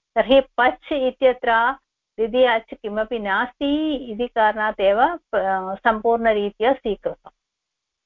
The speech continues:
जागृ इत्यत्र यदि, अ, ऋकारः अनुनासिकः अस्ति चेदपि अत्र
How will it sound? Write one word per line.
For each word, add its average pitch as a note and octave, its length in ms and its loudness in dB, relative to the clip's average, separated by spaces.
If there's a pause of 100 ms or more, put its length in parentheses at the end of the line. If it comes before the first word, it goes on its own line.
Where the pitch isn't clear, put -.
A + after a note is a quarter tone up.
(1200)
जागृ C4+ 540 6
इत्यत्र D4+ 460 0
यदि, D#4 880 0 (800)
अ, - 100 -12 (480)
ऋकारः B3 600 2
अनुनासिकः A3 560 -2
अस्ति - 280 -4
चेदपि C4 680 0
अत्र C#4 280 0